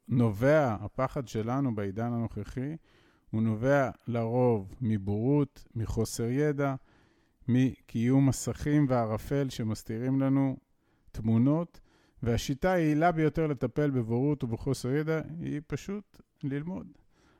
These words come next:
אז סתם, אם השקעות מפחידות אותך, אז תלמד על השקעות,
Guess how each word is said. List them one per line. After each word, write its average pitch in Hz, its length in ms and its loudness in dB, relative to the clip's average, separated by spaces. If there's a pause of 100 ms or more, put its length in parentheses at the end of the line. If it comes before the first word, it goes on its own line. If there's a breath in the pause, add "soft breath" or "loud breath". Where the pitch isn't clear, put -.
אז 127 340 -2 (160)
סתם, 170 500 0 (160)
אם 156 240 2
השקעות 139 520 0
מפחידות 135 500 -2
אותך, 151 260 -4 (760 soft breath)
אז 113 160 -4
תלמד 131 420 2
על 143 80 -2
השקעות, 117 640 -4